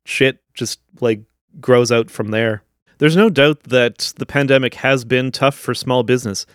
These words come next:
and any type of economic stability, uh, hits small business particularly hard, but there's loads of government subsidies and grants for small businesses, uh, that are still going, even through the, the pandemic, uh, subsidies are still going for small business.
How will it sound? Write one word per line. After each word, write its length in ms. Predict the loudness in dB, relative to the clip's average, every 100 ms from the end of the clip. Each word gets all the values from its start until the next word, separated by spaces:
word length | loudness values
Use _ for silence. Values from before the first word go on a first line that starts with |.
| _
and 180 | -2 0
any 280 | 2 0 -2 -10 _
type 220 | -2 0
of 120 | -2 -6
economic 460 | -8 -4 -4 -4 -6
stability, 640 | -6 0 2 4 0 -4 _ _
uh, 240 | -2 0 0
hits 260 | -2 -2
small 240 | -2 0 2
business 540 | 2 0 0 -4 -6 -12 _ -4
particularly 600 | -2 0 0 2 2 0
hard, 420 | 0 0 0 -4 _ 0
but 260 | 0 0 _ _ 0
there's 220 | 0 2
loads 340 | 4 4 4
of 200 | 0 -2
government 340 | 0 0 0 -2
subsidies 460 | -2 0 -2 -2
and 100 | -4
grants 340 | -2 -2 -2 -6
for 340 | -2 0 0
small 320 | -2 -2 -2
businesses, 580 | 0 -2 -2 -4 -4 -6 -12 _ _ _ _ -2
uh, 180 | 0 4
that 140 | 2
are 60 | 2
still 260 | 2 2
going, 280 | 4 4 2
even 280 | 0 0 -2
through 220 | 0 0
the, 220 | 0 -2 -18 _
the 100 | -8
pandemic, 480 | -2 0 2 0 0 -6 _ -6
uh, 320 | 0 2 2 -2 -8 -20 -20
subsidies 480 | -4 -2 0 -2 -2
are 40 | -4
still 200 | -2 0
going 220 | 0 -2
for 100 | -4
small 260 | -2 0
business. 460 | 2 2 0 -4 -8